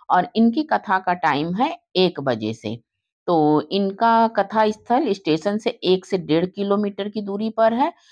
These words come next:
आप स्टेशन से उतर के आसानी से कथा स्थल तक आ सकते हैं। तो इनकी कथा उन्नीस तारीख से प्रारंभ हो चुकी है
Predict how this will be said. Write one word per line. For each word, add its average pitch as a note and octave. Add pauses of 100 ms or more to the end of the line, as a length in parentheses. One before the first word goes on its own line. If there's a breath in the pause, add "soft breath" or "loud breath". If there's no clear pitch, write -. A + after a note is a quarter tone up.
(160 soft breath)
आप F3+
स्टेशन F#3
से G#3
उतर F#3+
के -
आसानी D3+
से G3+
कथा G3
स्थल G#3
तक G#3+ (100)
आ D3
सकते G3
हैं। B3+ (380)
तो A#3
इनकी A#3
कथा A3+
उन्नीस F#3
तारीख G3
से G#3+
प्रारंभ E3+
हो G3+
चुकी G3+
है C4+